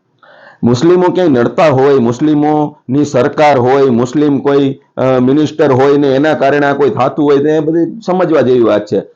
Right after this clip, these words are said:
પણ કંઈ લેવાની કંઈ દેવા અને માત્ર ને માત્ર પોલા-, પોતાનું પોલિટિકલ કદ વધારવા માટે અથવા તો એક વિવાદ ઊભો કરવા માટે, એક ખલબલી ઉત્પન્ન થાય અને હિન્દુ મુસ્લિમ વચ્ચે પૂરી ચર્ચાઓ થઈ જાય, ન્યૂઝ ડિબેટો ચાલુ થઈ જાય,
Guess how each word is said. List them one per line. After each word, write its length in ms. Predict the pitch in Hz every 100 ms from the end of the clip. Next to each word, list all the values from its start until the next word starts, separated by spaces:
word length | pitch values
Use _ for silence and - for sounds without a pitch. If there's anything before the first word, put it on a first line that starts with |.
| _
પણ 100 | 151
કંઈ 420 | 165 - - 190 233
લેવાની 360 | 196 190 175 175
કંઈ 200 | 165 160
દેવા 500 | 143 143 131 101 - -
અને 160 | 139 143
માત્ર 340 | 117 131 185
ને 60 | 170
માત્ર 360 | 160 160 160
પોલા-, 300 | 135 143 151
પોતાનું 440 | 143 139 143 143 131
પોલિટિકલ 420 | 135 139 - 127
કદ 220 | 127 127
વધારવા 360 | 123 135 127 127
માટે 300 | 123 123 123
અથવા 280 | 117 147
તો 320 | 135 143 135 - -
એક 220 | 139 147
વિવાદ 340 | 107 120 175 151
ઊભો 240 | 139 143
કરવા 260 | 139 139 131
માટે, 240 | 135 139
એક 160 | 131 -
ખલબલી 380 | 208 196 196
ઉત્પન્ન 460 | 180 170 170 170 143
થાય 340 | 131 143 123 - _ -
અને 160 | 135
હિન્દુ 280 | 135 147 165
મુસ્લિમ 400 | 160 160 160 156
વચ્ચે 220 | 151 143
પૂરી 240 | 156 147 147
ચર્ચાઓ 500 | 143 156 156 160 147
થઈ 200 | 147 143
જાય, 140 | 143
ન્યૂઝ 300 | 131 139 160
ડિબેટો 360 | 139 156 143 143
ચાલુ 300 | 135 139 135
થઈ 180 | 139 131
જાય, 260 | 131 120